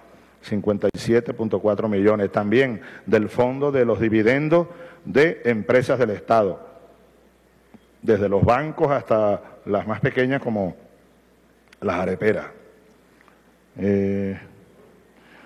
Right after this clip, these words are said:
ochenta y nueve millones para proyectos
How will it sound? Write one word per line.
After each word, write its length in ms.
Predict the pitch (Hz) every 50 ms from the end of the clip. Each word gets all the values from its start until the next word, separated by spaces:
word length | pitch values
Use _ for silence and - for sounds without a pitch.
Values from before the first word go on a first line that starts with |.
| - - _ -
ochenta 380 | 110 101 - 120 113 98 120
y 20 | 113
nueve 220 | 131 143 151 147
millones 560 | 143 135 127 123 135 147 156 160 160 160 147
para 340 | - 139 131 127 127 123 123
proyectos 1080 | 120 120 117 110 127 151 160 156 151 - - 165 160 160 160 156 - - - - -